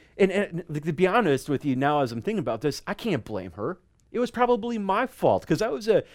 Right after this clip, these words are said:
a new dad. I had no idea how to do this. And I remember specifically one time, um,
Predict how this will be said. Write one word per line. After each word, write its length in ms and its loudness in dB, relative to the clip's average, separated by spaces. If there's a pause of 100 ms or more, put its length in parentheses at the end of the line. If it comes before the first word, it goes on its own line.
(220)
a 100 2
new 300 4
dad. 420 6
I 80 6
had 140 6
no 140 4
idea 360 6
how 80 8
to 100 4
do 320 0
this. 280 2
And 80 -2
I 40 8
remember 460 4
specifically 640 -4
one 260 0
time, 320 -2 (640)
um, 300 2